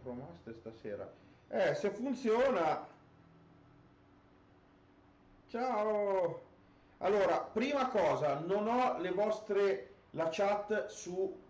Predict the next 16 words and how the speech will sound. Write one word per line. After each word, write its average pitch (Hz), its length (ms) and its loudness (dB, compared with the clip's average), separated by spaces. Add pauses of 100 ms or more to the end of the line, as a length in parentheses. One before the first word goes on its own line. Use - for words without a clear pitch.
eh, 135 580 2
sulla 170 240 -2
televisione, 139 680 -2
quindi 190 520 -4 (240)
devo 160 280 0
avere 156 260 2
davanti 175 380 0
il 170 100 -8
telefono. 202 840 -4 (1040)
Chi - 80 -12
è? 185 380 -2
Chi 156 120 -12
è? 202 260 -2 (1300)
Loki. 147 480 -4
Ciao 262 300 0
Loki! 254 1120 0